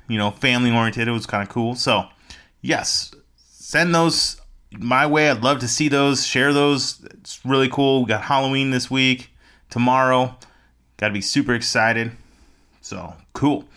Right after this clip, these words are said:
All right, where can you find the show? We can find the show many different platforms. We're on Apple Podcasts, Google Play, Spotify, Stitcher, Podbean, and also the website, fantasy knockout dot com.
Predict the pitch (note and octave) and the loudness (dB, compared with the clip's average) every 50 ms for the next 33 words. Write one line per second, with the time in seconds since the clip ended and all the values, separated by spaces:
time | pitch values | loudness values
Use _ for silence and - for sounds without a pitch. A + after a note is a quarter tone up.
0 | - - - - - - B2+ C#3+ D3 C#3+ D3 E3 F3 F3 - F#3+ F#3 E3+ - F3 | -20 -20 -20 -18 -4 0 2 4 4 4 4 4 2 2 2 0 0 2 2 2
1 | F3 D#3+ C#3 C3 - D#3+ C#3 B2+ A#2+ A#2 A2 A2+ - - C#3+ C#3 A#2+ - - D3 | 2 2 0 0 2 2 2 2 2 0 -2 -4 -2 0 0 0 0 -2 0 0
2 | B2 G2 D#2+ D2+ - - - _ _ _ _ _ _ _ _ _ _ _ - _ | 2 0 0 -4 -10 -18 -20 _ _ _ _ _ _ _ _ _ _ _ -20 _
3 | - - B2 D3+ E3 E3+ - D#3+ D3+ - D#3 B2 - C#3 B2+ B2+ - - C#3 C3 | -4 0 2 2 4 4 4 2 2 2 0 -2 2 2 2 2 2 2 0 2
4 | B2+ B2 A2 A2+ A#2 A2+ G#2+ G#2 F#2+ - - B2+ C3+ - C#3+ B2+ - C3+ B2 A#2+ | 2 2 2 2 2 2 2 0 -2 -2 0 0 0 0 -2 -6 -2 0 2 2
5 | A#2+ A#2+ - A#2+ A#2+ A#2 - - - G2 G2 F2 F2+ E2+ - - A#2+ A#2+ A#2 A2+ | 2 2 0 2 2 2 0 -2 -4 -2 -2 -2 -4 -6 -2 0 2 2 2 2
6 | A2+ - - - - B2 C3+ C3+ C3 C3 C#3 C3 B2+ B2+ B2+ B2 - - - B2 | -2 -4 -10 -6 -2 0 2 2 2 2 2 2 2 2 0 0 -4 -6 -2 0
7 | B2 B2 - - B2+ A#2+ A#2+ - - G#2 G#2+ G#2+ G#2 A#2 A2+ A2+ A#2 - - - | -2 0 2 2 0 0 0 0 0 2 2 2 2 0 0 -2 -2 -4 -10 -20
8 | - - - - - - _ - - C#3+ D#3 E3 D#3 D3+ D3 - D#3 D3 C#3 C3+ | -20 -20 -20 -20 -20 -20 _ -4 0 2 2 4 4 2 2 2 2 4 4 4
9 | C3 C3 B2 A#2 - B2 A#2+ A#2+ A#2+ - - G2+ A2 A2+ A2 - A#2+ A#2+ A2 G#2 | 4 2 2 2 2 0 0 0 0 -4 -4 -2 -2 -2 -2 -2 -2 0 2 2
10 | G#2 G#2+ - - G#2 G#2+ F#2+ E2 G2+ G#2 G#2+ - - - - A#2 A#2 A#2 G#2 F2 | 2 2 2 2 0 0 0 0 0 0 0 0 -4 -4 -2 0 0 0 0 -2
11 | D2 - | -4 -8